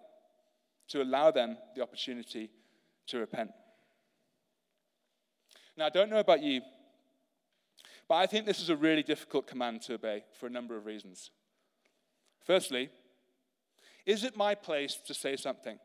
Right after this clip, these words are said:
Do I know this person well enough to speak into their life? Secondly, what if this causes relational tension or ruins our friendship?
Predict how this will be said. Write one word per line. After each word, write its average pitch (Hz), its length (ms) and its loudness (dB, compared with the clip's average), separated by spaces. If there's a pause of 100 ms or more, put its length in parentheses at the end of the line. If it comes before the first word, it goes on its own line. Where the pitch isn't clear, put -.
(760)
Do 156 80 6
I 151 80 6
know 156 180 6
this 175 160 0
person 143 400 0
well 175 160 10
enough 120 340 2 (360)
to - 80 -16
speak 123 400 -10
into 120 240 -10
their 110 140 -4
life? 110 360 -2 (1200)
Secondly, 123 480 -4 (920)
what 185 160 2
if 214 80 -2
this 233 180 -2
causes 170 440 -2
relational 139 460 0
tension 117 440 -6 (640)
or 127 140 -2
ruins 143 560 4 (360)
our 120 120 -2
friendship? 131 500 -4